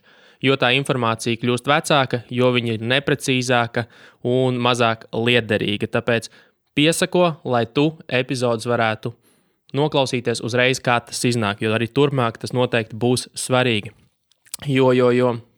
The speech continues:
šīs epizodes galvenā tēma būs tā, ka es, balstoties uz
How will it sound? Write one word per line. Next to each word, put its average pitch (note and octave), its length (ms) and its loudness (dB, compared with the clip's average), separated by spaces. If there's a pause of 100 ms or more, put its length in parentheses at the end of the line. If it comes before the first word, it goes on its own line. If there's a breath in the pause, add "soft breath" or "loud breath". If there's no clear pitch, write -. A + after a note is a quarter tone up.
(180)
šīs D3 480 0
epizodes B2 420 0
galvenā D#3+ 380 2
tēma C3+ 300 2
būs A#2+ 180 0 (560 soft breath)
tā, D3+ 220 2 (100)
ka C3+ 160 2
es, C#3+ 160 -2 (560 soft breath)
balstoties B2+ 640 0
uz A2 160 -6